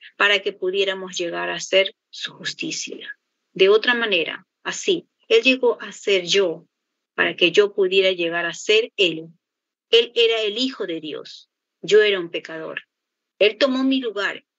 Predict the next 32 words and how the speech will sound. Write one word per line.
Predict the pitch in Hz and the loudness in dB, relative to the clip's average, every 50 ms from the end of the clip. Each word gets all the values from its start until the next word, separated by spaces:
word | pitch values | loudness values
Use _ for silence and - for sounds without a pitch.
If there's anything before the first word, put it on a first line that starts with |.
| _ _ _ - | _ _ _ -20
llegó | 165 - - 196 190 185 185 202 208 | -16 -2 2 2 2 2 2 -2 -2
a | 202 196 | -2 -4
ser | - - 196 185 | -6 -6 -4 -4
un | 180 180 180 | -4 -4 -6
pecador, | 180 165 - 170 165 165 165 165 - - - _ _ _ _ _ | -8 -8 -6 -8 -6 -6 -6 -6 -8 -10 -16 _ _ _ _ _
para | - 196 196 196 190 | 0 2 4 4 4
que | 190 196 196 | 2 2 2
yo | 208 208 208 | 2 2 2
pudiera | 233 214 202 196 185 185 185 | 2 2 4 4 2 0 -2
ser | - - - 226 247 262 - _ _ | -4 -2 0 0 0 -2 -6 _ _
un | 196 196 196 | -2 0 2
hijo | 202 220 208 - - 196 | 2 0 0 0 0 0
de | 170 165 160 | 0 0 -2
Dios. | 151 131 - - - - - - - - _ _ _ _ _ _ - | -2 -4 -6 -6 -6 -8 -10 -10 -12 -14 _ _ _ _ _ _ -18
Amén. | - - - - - - - - _ _ _ _ _ _ _ _ _ | -16 -14 -14 -14 -14 -14 -16 -20 _ _ _ _ _ _ _ _ _
Y | - - 269 262 | -2 0 2 2
cuando | 262 262 269 262 262 | 4 4 4 4 2
nosotros | 254 247 233 - 285 285 294 330 311 | 0 0 -2 -2 -2 -2 0 0 2
vemos | 277 269 269 262 269 254 233 | 2 2 0 0 -4 -6 -6
eso, | 185 165 - - 180 165 165 _ _ _ _ _ _ _ _ _ _ - | -8 -8 -8 -12 -14 -16 -18 _ _ _ _ _ _ _ _ _ _ 2
debería | 208 214 208 202 202 202 220 226 220 220 214 208 196 185 - _ _ _ | 2 4 4 4 2 0 -2 -2 -2 -2 -2 -4 -6 -12 -14 _ _ _
atraer | - 196 196 - 196 185 185 190 196 196 | -8 -8 -6 -4 -4 -2 -2 0 0 0
la | 214 214 | -2 -2
atención | 214 196 185 180 180 - - 220 226 220 | -2 -4 -4 -4 -4 0 2 2 4 4
de | 214 202 | 2 2
todo | 196 - 202 202 208 208 - - | 2 2 2 2 2 0 0 2
hombre | 214 220 220 220 214 202 | 2 2 2 2 2 2
y | 185 175 | 2 0
mujer | 175 170 165 160 - 185 175 160 160 160 170 _ _ _ _ _ _ _ | 0 -4 -8 -8 -6 -4 -2 -2 -2 -4 -8 _ _ _ _ _ _ _
para | - 208 202 196 | 0 2 2 4
despojarse | 190 196 190 - - - 180 - - - 196 190 190 190 - - 202 190 | 2 0 -2 -4 -6 -8 -8 -8 -2 0 4 4 4 4 2 -2 -4 -4
de | 185 170 165 | -4 -4 -6